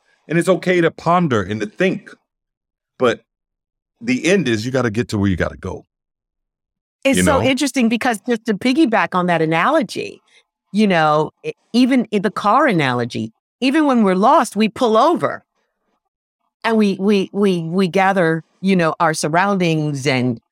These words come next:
Speaker 2: before G P S,
Speaker 1: I thought.
Speaker 2: we're talking clearly before G P S.
Speaker 1: Yeah.
Speaker 2: We pull out,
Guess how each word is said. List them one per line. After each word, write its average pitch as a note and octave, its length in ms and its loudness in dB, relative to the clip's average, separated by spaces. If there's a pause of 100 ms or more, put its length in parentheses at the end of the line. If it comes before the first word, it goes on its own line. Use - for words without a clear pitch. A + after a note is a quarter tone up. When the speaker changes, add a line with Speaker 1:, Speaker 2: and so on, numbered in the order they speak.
Speaker 2:
before G#3 340 2
G F#3+ 260 0
P F3 260 2
S, D3+ 100 2
Speaker 1:
I F#2+ 100 2
thought. D#3 280 2
Speaker 2:
we're F#3+ 140 0
talking G#3+ 400 -2
clearly G3 420 2
before C#3+ 300 0
G C#3+ 220 -2
P D3 180 -2
S. - 340 -6 (120)
Speaker 1:
Yeah. - 260 2 (140)
Speaker 2:
We A3+ 100 2
pull G#3+ 260 -2
out, A#3+ 200 0